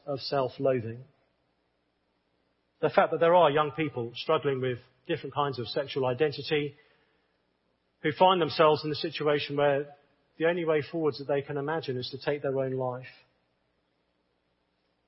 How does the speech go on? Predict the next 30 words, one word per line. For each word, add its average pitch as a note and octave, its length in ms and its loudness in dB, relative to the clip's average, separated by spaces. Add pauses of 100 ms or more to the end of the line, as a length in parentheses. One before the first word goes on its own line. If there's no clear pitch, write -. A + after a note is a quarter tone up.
(140)
has E3 240 -6
to D3+ 60 -2
break C#3 300 -4
our D3 100 -2
hearts. C3+ 460 -8 (2000)
And E3+ 120 4
I D#3+ 60 8
suppose E3 400 4
one E3+ 140 4
of D#3 40 4
the C3+ 120 0
first D#3 240 4
things C3+ 200 -4
we, C#3+ 300 0
we C#3+ 140 0
need C#3 240 -2
to C#3 80 -6
say C3 480 -4 (960)
is C#3 100 -4
that D3+ 120 4
our D3+ 180 8
conviction D#3 580 0
as C3+ 180 -4
Christians C#3 440 -4
is C#3+ 180 -4
there D#3 160 2
is D#3 160 -2
never F#3+ 400 -2
an E3+ 180 -4
excuse C#3 760 -8